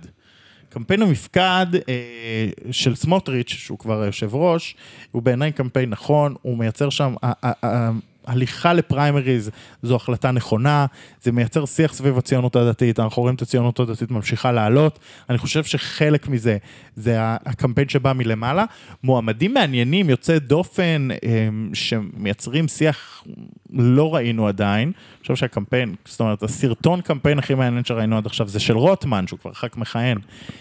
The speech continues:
אה, שעשה סרטון חמוד, אבל לא ראינו משם איזושהי הברקה או, או איזה קמפיין, אבל כן,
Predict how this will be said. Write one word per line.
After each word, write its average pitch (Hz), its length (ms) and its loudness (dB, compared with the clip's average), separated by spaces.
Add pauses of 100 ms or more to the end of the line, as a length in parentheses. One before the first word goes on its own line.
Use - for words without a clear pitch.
(280)
אה, 107 140 0
שעשה 117 280 0
סרטון 117 360 -2
חמוד, 117 340 0
אבל 104 140 0
לא 131 260 2
ראינו 143 340 -2
משם 113 300 -4
איזושהי 107 340 -4
הברקה 101 600 -2
או, 98 240 0
או 107 80 -4
איזה - 200 -8
קמפיין, 120 500 -4 (480)
אבל 131 200 0 (100)
כן, 294 340 0